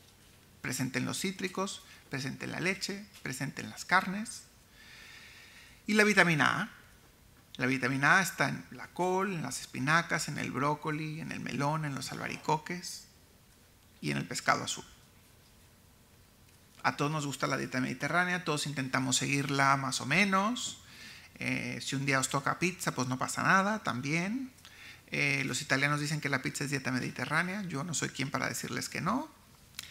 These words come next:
Eh, un buen arroz también sienta muy bien y también es balanceado.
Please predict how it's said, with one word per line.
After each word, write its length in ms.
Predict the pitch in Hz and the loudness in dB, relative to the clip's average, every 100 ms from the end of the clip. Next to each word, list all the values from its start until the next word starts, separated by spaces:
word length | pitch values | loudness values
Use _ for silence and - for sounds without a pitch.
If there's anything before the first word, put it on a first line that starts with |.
| - - - - | -14 -16 -16 -4
Eh, 440 | - 147 143 139 - | 2 4 4 2 0
un 140 | 160 156 | -2 2
buen 200 | 151 143 | 4 4
arroz 260 | 131 135 | 2 2
también 500 | - 135 131 131 127 | 0 0 0 0 -2
sienta 300 | 120 139 139 | -4 -4 -4
muy 180 | 127 123 | -4 -4
bien 420 | 113 175 240 320 - - - - | -2 0 0 -2 -10 -20 -20 -14
y 100 | - | -6
también 260 | 123 127 | -2 0
es 80 | 131 | -2
balanceado. 720 | 120 104 113 - 175 247 302 | -4 -4 -6 -2 0 0 -2